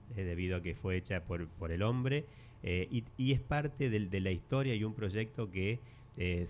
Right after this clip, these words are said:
relacionaba a Brinkman con San Francisco, debido a que ese,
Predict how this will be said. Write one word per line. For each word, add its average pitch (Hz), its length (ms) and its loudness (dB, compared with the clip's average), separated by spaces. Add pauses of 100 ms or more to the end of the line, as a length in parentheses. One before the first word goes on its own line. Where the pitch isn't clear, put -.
relacionaba 120 760 4
a 104 40 4
Brinkman 117 380 0
con 90 160 0
San 92 160 0
Francisco, 120 560 0
debido 98 300 2
a 87 40 -2
que 87 240 0 (440)
ese, 98 500 6